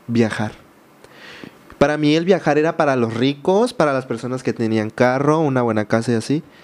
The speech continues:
Yo me regalé un viaje a mis diecio-, diecinueve años y fue a Guadalajara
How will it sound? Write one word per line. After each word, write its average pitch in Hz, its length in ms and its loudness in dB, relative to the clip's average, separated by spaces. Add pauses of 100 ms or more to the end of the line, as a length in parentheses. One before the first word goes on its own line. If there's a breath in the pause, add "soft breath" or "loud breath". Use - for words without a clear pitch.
(680 loud breath)
Yo 135 240 4
me 175 120 4
regalé 135 300 2
un 139 160 2
viaje 139 440 2
a 143 100 2
mis 120 480 0
diecio-, 113 720 2
diecinueve 117 540 2
años 143 480 0
y 120 100 4
fue 117 140 2
a - 20 4
Guadalajara 123 720 0